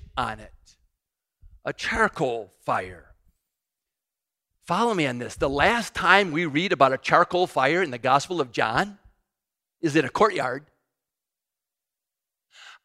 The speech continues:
outside the palace of Caiaphas, the high priest. Uh, it was, Jesus had been arrested,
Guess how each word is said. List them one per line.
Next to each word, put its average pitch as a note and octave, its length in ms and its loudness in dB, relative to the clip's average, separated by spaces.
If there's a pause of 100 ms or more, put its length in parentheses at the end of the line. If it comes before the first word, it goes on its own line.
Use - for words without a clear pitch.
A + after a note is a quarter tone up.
outside F#3 460 8
the D#3 60 -2
palace F3 380 8
of C#3+ 100 -4
Caiaphas, E3+ 760 4 (920)
the C#3+ 80 2
high D3+ 180 6
priest. - 600 -4 (2500)
Uh, D3 320 6
it F3 60 6
was, D#3+ 400 2
Jesus G#3 320 2
had G3+ 120 4
been F#3+ 120 6
arrested, F#3 480 4